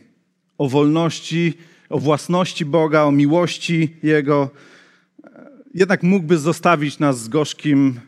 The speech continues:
smakiem. Bóg jest zbyt święty, żebyśmy mogli bezpiecznie się z Nim spotkać.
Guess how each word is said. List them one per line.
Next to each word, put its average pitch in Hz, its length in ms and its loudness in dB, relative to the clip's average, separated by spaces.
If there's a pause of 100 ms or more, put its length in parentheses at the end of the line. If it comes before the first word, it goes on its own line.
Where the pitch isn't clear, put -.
(260)
smakiem. 98 640 -6 (1700)
Bóg 117 360 -8
jest 143 180 0
zbyt 135 560 -4
święty, 135 500 -2
żebyśmy 117 360 -4
mogli 123 320 0
bezpiecznie 120 600 -4
się 120 180 -6
z 101 100 -8
Nim 107 140 -2
spotkać. - 640 -12